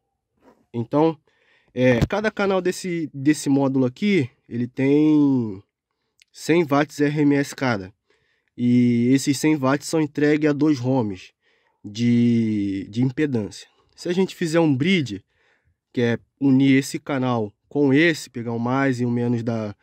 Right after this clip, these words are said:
do alto-falante botar aqui, e assim também aqui também, no outro canal, a gente vai ter dois canais de duzentos watts R M S cada, cada um com quatro,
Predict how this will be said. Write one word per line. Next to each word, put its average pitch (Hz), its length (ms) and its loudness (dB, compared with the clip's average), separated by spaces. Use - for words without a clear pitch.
do 117 80 -4
alto-falante 117 380 -4
botar 117 240 -4
aqui, 131 400 2
e 127 40 4
assim 123 320 -2
também 123 340 0
aqui 113 220 -6
também, 127 360 0
no 123 100 2
outro 117 240 -6
canal, 127 420 -2
a 123 140 -4
gente 139 240 -2
vai 143 160 2
ter 147 340 4
dois 147 380 -2
canais 156 720 -6
de 131 120 -6
duzentos 135 500 0
watts 131 400 -2
R 135 220 -4
M 131 180 2
S 127 320 0
cada, 139 380 -2
cada 160 280 0
um 160 200 2
com 156 180 -6
quatro, 170 460 -6